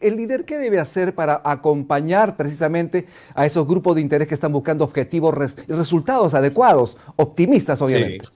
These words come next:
Speaker 2: Para mí el liderazgo es servicio. Para mí el líder, yo le llamo el líder bambú, porque es un líder que es un líder íntegro, flexible,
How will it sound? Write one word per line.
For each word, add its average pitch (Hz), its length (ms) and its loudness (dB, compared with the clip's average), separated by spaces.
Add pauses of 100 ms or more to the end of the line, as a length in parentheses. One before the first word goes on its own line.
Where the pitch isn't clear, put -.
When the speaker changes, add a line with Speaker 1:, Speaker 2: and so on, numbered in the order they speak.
(1200)
Speaker 2:
Para 151 180 2
mí 185 100 2
el 214 100 0
liderazgo 165 460 2
es 165 80 -2
servicio. 139 580 -4
Para 117 140 -2
mí 139 140 -2
el 147 160 0
líder, 156 340 -2
yo 131 140 -6
le 139 80 -2
llamo 143 220 -2
el 139 100 -6
líder 143 240 -4
bambú, 123 520 -8
porque 123 260 -8
es 127 120 -10
un 143 140 -2
líder 139 460 4 (360)
que 123 580 -2
es 131 160 -4
un 143 120 -4
líder 139 440 0
íntegro, 147 720 -6
flexible, 139 840 -4